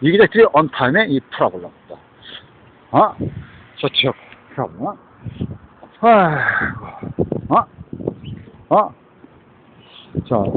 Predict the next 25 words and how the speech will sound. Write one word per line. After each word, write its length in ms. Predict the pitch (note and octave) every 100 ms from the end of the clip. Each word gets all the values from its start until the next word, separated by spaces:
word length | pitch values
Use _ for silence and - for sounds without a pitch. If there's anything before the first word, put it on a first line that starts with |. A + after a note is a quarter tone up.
| B2
유에스에이가 500 | A2 E3+ - E3 E3
뭐, 560 | D#3 D3+ D3 C#3 A#2+ F#3+
어? 60 | G3 -
<clears throat> 580 | G3+ G#3 G3 F3 -
그래? 220 | - F#3 - - - - - - - -
유에스에이의 400 | D#3 F#3 G3 F#3
서치 260 | D#3+ E3+ D#3+
지금 180 | C3 C3+
딜레마. 380 | - A#2 G#2+ F2 E2 - -
그래? 220 | B2 F#3+ - - - -
음. 220 | - E2+ - - - - _ _ - _ - _ - -
어? 160 | C#3+ G3 - - - - - - - - - - - - - - - - - -
스프리처리 440 | - E3+ E3 E3 E3+
백 100 | C#3+
보이스, 200 | A#2+ G#2+ D3+ F#3+ C3
서치 220 | - C#3 B2+
인터벌, 280 | A2 D3
클릭 180 | G3 D#3+
마이디. 360 | B2 G2 E3+ - _ - - - -
슈퍼소닉 680 | - F#3+ - F3+ F#3+ G3+ -
점퍼쇼, 400 | D#3+ C#3 G#2 F2
서치 260 | - C3+ B2
인터벌, 240 | - F3+
클릭 140 | - D3+
마이디. 220 | F#2+ F2